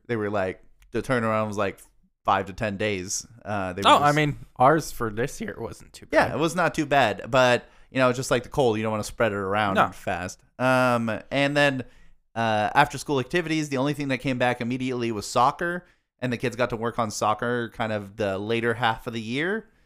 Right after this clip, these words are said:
Speaker 1: but with masks on, which is kind of annoying for some kids. Uh, and that's something we get to look forward to this year, is, like, a lot of that stuff should be in place at the beginning of the year with restrictions.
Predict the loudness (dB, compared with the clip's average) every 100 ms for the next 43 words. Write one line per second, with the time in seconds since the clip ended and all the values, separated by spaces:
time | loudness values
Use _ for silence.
0 | _ _ _ 2 4 2 -2 0 0 0
1 | -4 -2 0 2 0 -2 -10 -12 -14 -8
2 | -4 -4 -2 -4 -4 -6 -8 -8 -2 0
3 | 0 -2 -16 _ _ _ _ _ _ -2
4 | 2 4 4 4 0 0 0 4 2 2
5 | -2 -2 0 -2 -2 -2 -4 -4 2 4
6 | 4 2 -2 -2 -2 -4 -4 -6 -2 -2
7 | 0 0 4 6 6 4 0 2 0 0
8 | -6 -6 -6 -6 -4 -4 -4 -4 -10 -10
9 | -12 -10 -8 -8 -8 -6 -6 -8 -8 -8
10 | -10 -16 -16 -20 _ _ _